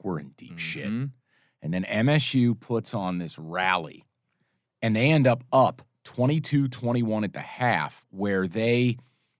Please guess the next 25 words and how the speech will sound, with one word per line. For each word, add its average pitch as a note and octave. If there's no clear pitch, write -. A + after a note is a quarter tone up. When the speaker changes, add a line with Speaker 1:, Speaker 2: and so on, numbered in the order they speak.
Speaker 1:
complete C#3+
a E3
pass C#3
on A#2
the G2+
sidelines. B2
It G#2+
gets -
lateraled A#2
back, G#2+
and A#2
they A2+
score G#2
a F2+
T F#2
D C#3
on C3+
it B2
into C3+
a F#2
two-point F#2
conversion. A#2+
And F2
I C#3+
remember, C#3